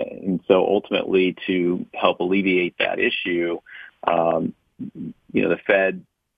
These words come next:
won't directly say it, but, you know, um, it, it wants, you know, it's gonna need people to lose their jobs, frankly. Uh, you need to see a higher unemployment rate, uh, so that, um,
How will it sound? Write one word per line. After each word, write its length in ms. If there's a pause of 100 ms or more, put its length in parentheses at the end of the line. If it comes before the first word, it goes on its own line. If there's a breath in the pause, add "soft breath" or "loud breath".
(800)
won't 220
directly 440
say 240
it, 140
but, 220 (100)
you 100
know, 260 (240)
um, 460 (220)
it, 160 (360)
it 160
wants, 300 (340)
you 120
know, 60
it's 100
gonna 160
need 240
people 220
to 60
lose 260
their 100
jobs, 420
frankly. 560
Uh, 160
you 120
need 180
to 120
see 140
a 60
higher 280
unemployment 600
rate, 320 (560 loud breath)
uh, 360 (180)
so 160
that, 340 (200)
um, 580